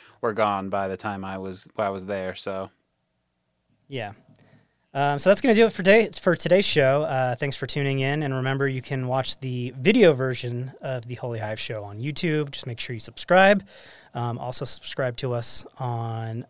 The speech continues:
Speaker 2: iTunes. I think on, on, on Spotify it's a follow and not a subscribe. Uh, so follow us on Spotify if that's where you get your podcasts. Then you can keep up with all of our content on Twitter and on Instagram at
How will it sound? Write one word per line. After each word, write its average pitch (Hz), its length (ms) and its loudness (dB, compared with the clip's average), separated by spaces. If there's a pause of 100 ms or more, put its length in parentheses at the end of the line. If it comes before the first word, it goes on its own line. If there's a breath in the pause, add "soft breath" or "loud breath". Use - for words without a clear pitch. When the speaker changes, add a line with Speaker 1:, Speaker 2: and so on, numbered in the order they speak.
Speaker 2:
iTunes. 139 680 0
I 143 60 -10
think 185 320 0
on, 135 460 2
on, 139 320 -6
on 139 100 -6
Spotify 123 480 -4
it's 107 100 -10
a 107 60 -12
follow 107 420 -6
and 101 80 -10
not 107 140 -10
a 113 40 -10
subscribe. 117 540 -12 (440)
Uh, 117 100 -8
so - 160 -4
follow 143 240 8
us 131 100 2
on 131 80 -2
Spotify 131 460 0
if 113 60 -6
that's 151 180 2
where 151 100 0
you 139 60 0
get 139 100 0
your 123 120 -4
podcasts. 123 680 -2 (400 soft breath)
Then 139 80 -6
you 127 60 -6
can 135 100 -4
keep 143 140 0
up 127 100 0
with 123 80 -2
all 120 160 0
of 113 60 -2
our 113 100 -2
content 151 580 0 (520)
on 113 100 -12
Twitter 185 400 4
and 139 180 -6
on 117 140 -8
Instagram 139 680 -2 (100)
at 139 260 -2